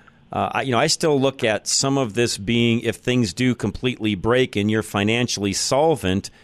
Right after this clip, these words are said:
you know, they're making the chasm between the haves and the have-nots even greater, which means if you've got a little bit of liquidity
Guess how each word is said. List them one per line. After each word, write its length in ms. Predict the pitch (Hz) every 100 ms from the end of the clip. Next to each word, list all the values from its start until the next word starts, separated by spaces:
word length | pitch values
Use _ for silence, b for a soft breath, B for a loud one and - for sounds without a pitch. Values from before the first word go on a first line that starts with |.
| b b
you 40 | 104
know, 40 |
they're 100 | 107
making 420 | 113 156 147 131
the 60 | 113
chasm 520 | - 135 151 147 131
between 340 | 104 - 120
the 100 | 110
haves 440 | 92 123 131 135 110
and 80 | 110
the 80 |
have-nots 640 | 98 113 110 104 120 123 -
even 320 | 113 104 101
greater, 400 | 92 110 147 120
which 240 | 104 101 110
means 220 | 110 101
if 100 | 98
you've 140 | 101
got 200 | 101 120
a 40 | 131
little 240 | 123 123
bit 100 | 120
of 60 | 113
liquidity 640 | 107 139 156 131 104 -